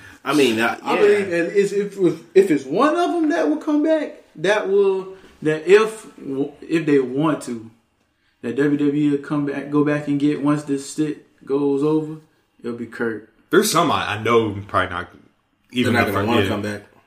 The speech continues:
Speaker 3: So,
Speaker 2: Yeah.
Speaker 3: I guess, should we just go down the whole, like, 'cause keep in mind, this happened over the duration of what?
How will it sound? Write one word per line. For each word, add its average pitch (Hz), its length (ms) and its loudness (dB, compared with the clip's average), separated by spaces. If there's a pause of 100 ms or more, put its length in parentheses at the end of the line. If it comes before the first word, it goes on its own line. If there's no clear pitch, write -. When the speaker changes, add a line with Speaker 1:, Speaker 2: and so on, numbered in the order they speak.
(180)
Speaker 3:
So, 104 360 0
Speaker 2:
Yeah. 95 140 -4 (200)
Speaker 3:
I 98 100 -2
guess, 135 580 0 (160)
should - 240 -8
we 101 80 -4
just 113 180 -2
go 113 160 6
down 117 220 0
the 82 60 -2
whole, 110 360 0
like, 110 180 -4
'cause 160 220 2
keep 214 180 2
in 143 100 -2
mind, 131 280 0 (160)
this 180 280 6
happened 135 360 -2
over 110 240 2
the 98 140 -2
duration 101 500 0
of 92 140 -12
what? 95 260 -6